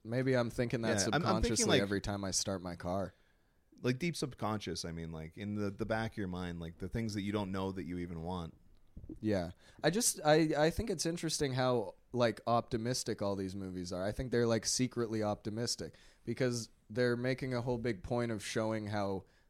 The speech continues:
Speaker 1: like, the evil side of man or whatever, but then they're like, "Yeah, but don't worry, it's gonna be, uh, you know."
Speaker 2: Yeah, it's a, a, for a, another great socialist word, very neoliberal.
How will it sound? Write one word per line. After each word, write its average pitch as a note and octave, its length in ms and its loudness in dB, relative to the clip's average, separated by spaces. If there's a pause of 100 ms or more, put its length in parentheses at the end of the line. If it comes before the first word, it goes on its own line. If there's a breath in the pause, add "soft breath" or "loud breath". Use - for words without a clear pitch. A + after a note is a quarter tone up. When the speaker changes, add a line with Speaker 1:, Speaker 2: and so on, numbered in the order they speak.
(100)
Speaker 1:
like, G#2+ 160 0
the A2 200 0
evil A2+ 260 2
side G2+ 300 0
of F#2 140 -6
man G2+ 380 -6
or F2 80 -8
whatever, E2+ 340 -6
but F2 200 -8
then G#2 120 -4
they're G2 120 -4
like, G2+ 240 -6
"Yeah, C4 260 6
but B3 160 0
don't C4 220 0
worry, F#3 320 2
it's C3+ 200 -2
gonna C#3 220 -8
be, A#2+ 260 -6
uh, A2+ 220 -6
you B2+ 160 -6
know." E2+ 140 -8 (760 soft breath)
Speaker 2:
Yeah, A#2 400 4
it's A#2 220 0
a, C3+ 640 4
a, G2 380 -6
for A2+ 200 0
a, G2 240 2
another A2 360 0
great F#2+ 300 -2
socialist F#2 560 -2
word, F2+ 280 0 (260)
very C#3 280 4
neoliberal. G#2 840 0